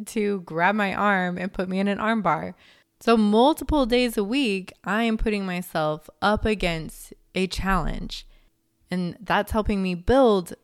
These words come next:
my tolerance for challenges, as well as my skill of going up against challenges, putting myself in those kinds of situations.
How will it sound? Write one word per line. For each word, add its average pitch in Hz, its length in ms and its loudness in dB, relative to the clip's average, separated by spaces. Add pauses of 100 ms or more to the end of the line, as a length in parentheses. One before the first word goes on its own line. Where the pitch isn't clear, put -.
(100)
my 190 380 -2
tolerance 214 880 -2 (180)
for 202 260 -2
challenges, 190 720 -2
as - 200 -10
well 202 120 2
as 196 140 -4
my 190 140 -4
skill 208 720 -2
of 175 180 -4 (400)
going 214 380 0
up 226 160 2
against 226 520 -2
challenges, 156 800 -2
putting 202 220 -4
myself 190 440 -4
in 214 200 -2
those 202 180 -2
kinds 190 240 -4
of 170 80 -6
situations. 175 840 -6